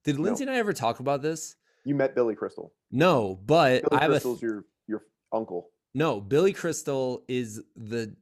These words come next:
Speaker 1: here's the thing about Billy Crystal. When he does not have a beard,
Speaker 2: Uh-huh.
Speaker 1: he's a, in, like, he just has a unique look that me as a, <laughs> the, I just,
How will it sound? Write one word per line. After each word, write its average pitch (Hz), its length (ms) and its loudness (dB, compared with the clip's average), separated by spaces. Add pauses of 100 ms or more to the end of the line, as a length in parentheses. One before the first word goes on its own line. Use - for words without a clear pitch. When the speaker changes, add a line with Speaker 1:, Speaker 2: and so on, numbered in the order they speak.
(400)
Speaker 1:
here's 165 400 2
the 135 100 -6
thing 107 200 -8
about 90 200 -10
Billy 92 200 -10
Crystal. - 500 -18 (720)
When 139 240 2
he 143 220 -2
does 117 340 -2
not 131 320 -2
have 165 220 -2
a 180 100 -2
beard, 107 560 -6 (460)
Speaker 2:
Uh-huh. 87 240 -4 (420)
Speaker 1:
he's 165 320 -4
a, 165 260 2 (300)
in, 147 220 -2
like, 135 380 -2 (160)
he 165 160 -4
just 185 180 0
has 170 200 2
a 160 60 -2
unique 127 640 -4
look 135 460 0 (280)
that 113 360 -2
me 156 480 -2
as 117 280 -2
a, 101 380 -2 (720)
<laughs> - 0 - (1080)
the, 160 140 2
I 180 160 4
just, 226 240 2